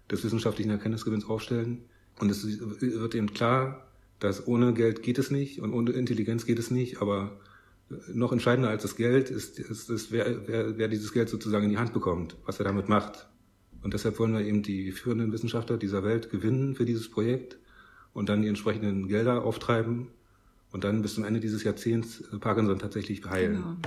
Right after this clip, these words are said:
Speaker 2: klasse. Ich bin dabei. <laughs> Wo soll ich unterschreiben? <laughs> Ja, bitte.
Speaker 1: Kommt gleich noch.
Speaker 2: Das kommt gleich noch. Genau. Nein, das, äh, das ist super. Ich, ich merke selber, wie, wie ich so richtig eintauche und denke,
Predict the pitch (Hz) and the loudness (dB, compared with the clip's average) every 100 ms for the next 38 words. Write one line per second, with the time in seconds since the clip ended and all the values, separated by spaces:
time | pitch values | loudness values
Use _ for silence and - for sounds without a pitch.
0 | - - 180 160 160 - _ - 208 220 | -8 -6 -6 -6 -10 -14 _ -4 0 2
1 | 208 196 185 - - - 214 - - - | 2 2 -2 -6 -8 -2 0 0 -6 -8
2 | - 196 269 269 262 262 233 226 196 190 | -4 6 8 10 10 8 6 2 2 4
3 | 202 - - - 262 - - - 277 277 | 8 10 8 8 4 6 4 6 4 12
4 | 165 151 104 123 160 - - 262 269 - | 12 12 12 8 6 6 8 8 8 8
5 | 233 233 226 208 214 311 370 349 - 247 | 6 6 4 2 2 2 2 0 0 0
6 | 208 180 - 320 302 226 220 208 - - | 2 0 2 2 2 4 4 4 2 2
7 | 196 208 208 208 247 247 165 - 262 240 | 2 4 2 4 4 4 0 0 4 4
8 | 247 240 196 233 202 214 202 185 214 208 | 4 4 4 4 2 2 0 0 0 0
9 | 220 220 220 190 226 262 247 220 226 | 0 0 0 0 2 2 4 4 2